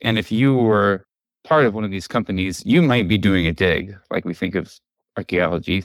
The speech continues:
via Indiana Jones. You might also be at a museum, like, "How do I preserve this stuff?" You might be a compliance officer. What are the regulations? You might be in a lab. And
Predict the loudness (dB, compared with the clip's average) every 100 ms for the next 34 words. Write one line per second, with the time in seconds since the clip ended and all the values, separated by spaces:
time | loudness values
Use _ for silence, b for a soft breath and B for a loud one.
0 | -6 -4 0 0 0 0 2 2 0 0
1 | 2 0 0 2 2 2 2 0 0 2
2 | 0 0 _ _ _ _ -4 0 2 2
3 | 2 2 0 2 2 2 0 -4 -10 -16
4 | -4 0 2 2 0 0 0 0 -4 -2
5 | -2 2 2 0 0 0 0 0 -6 0
6 | 2 2 2 0 -2 -6 -4 0 0 0
7 | 0 0 0 0 -2 -6 -4 -2 0 0
8 | -2 -2 0 2 2 0 -4 -12 _ _
9 | _ 0 2 2 0 -2 -4 -4 -4 -6